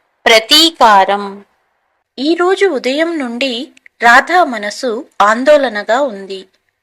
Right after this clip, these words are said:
తల్లి ఎలా ఉందో తెలుసుకోవడానికి అన్నయ్యకు చాలాసార్లు ఫోన్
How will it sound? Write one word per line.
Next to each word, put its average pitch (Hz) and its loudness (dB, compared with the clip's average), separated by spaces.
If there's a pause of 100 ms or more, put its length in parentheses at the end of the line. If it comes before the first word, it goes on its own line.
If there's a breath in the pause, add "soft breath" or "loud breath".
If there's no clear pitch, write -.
(420)
తల్లి 330 4
ఎలా 269 4
ఉందో 359 2
తెలుసుకోవడానికి 247 -2 (200)
అన్నయ్యకు 330 -2 (100)
చాలాసార్లు 277 0
ఫోన్ 233 -8